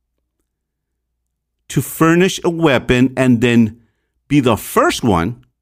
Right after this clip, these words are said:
to fire or launch at you. Don't tell me that you're gonna be so cool in that moment when all this adrenaline is happening, where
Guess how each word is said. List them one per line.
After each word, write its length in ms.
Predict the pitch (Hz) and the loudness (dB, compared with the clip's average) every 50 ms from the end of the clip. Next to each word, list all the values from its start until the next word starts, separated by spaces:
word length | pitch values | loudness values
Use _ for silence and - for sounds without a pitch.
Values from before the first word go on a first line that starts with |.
| _ _ _ _ _ _ _ _ _ _ _ _ _ _ | _ _ _ _ _ _ _ _ _ _ _ _ _ _
to 100 | - 160 | -2 -2
fire 680 | 147 - - - - 123 123 107 101 98 107 123 143 147 - _ | -2 -2 -4 -2 -2 0 0 0 0 0 0 -2 -4 -8 -10 _
or 160 | - 123 123 127 | -2 0 2 2
launch 400 | 123 135 170 240 302 - - - | 2 2 2 2 0 -2 -4 -4
at 180 | 87 - - | -6 -8 -8
you. 200 | - - - - _ _ _ _ _ _ _ _ _ _ _ _ _ - | -12 -16 -16 -18 _ _ _ _ _ _ _ _ _ _ _ _ _ -4
Don't 200 | 127 160 214 208 | -2 0 0 0
tell 220 | - - 196 240 269 | 0 0 0 0 2
me 100 | 240 170 | 2 2
that 120 | 139 127 | 2 2
you're 140 | 120 131 151 | 2 2 0
gonna 140 | 185 175 151 | 0 0 0
be 140 | 135 123 | 0 -2
so 480 | - - - - 190 214 311 - - _ | -4 -4 -6 -2 -2 -2 -2 -2 -8 _
cool 380 | - - - 269 269 240 - - | -10 -4 -2 0 0 0 -2 -2
in 160 | - 160 156 | -2 -2 0
that 200 | 147 143 117 - | 0 -2 -2 0
moment 520 | 117 120 135 165 180 147 120 85 - - _ _ _ _ _ _ _ _ _ _ _ _ _ | 0 0 2 2 2 2 2 0 -2 -6 _ _ _ _ _ _ _ _ _ _ _ _ _
when 340 | 135 135 127 123 123 123 - - | -2 0 0 0 0 -2 0 0
all 180 | 156 180 233 247 | 2 2 2 2
this 220 | 247 240 - - | 0 -2 -2 -2
adrenaline 760 | 139 104 90 90 90 117 160 190 214 202 185 160 147 131 123 | -4 -4 -6 -6 -2 0 0 2 2 2 2 2 4 4 2
is 140 | 110 98 - | 2 0 -2
happening, 540 | - 151 160 160 110 107 92 80 78 82 90 | -4 -4 -4 -4 -4 -4 -4 -4 -4 -4 -2
where 160 | 95 98 107 | -2 -2 -4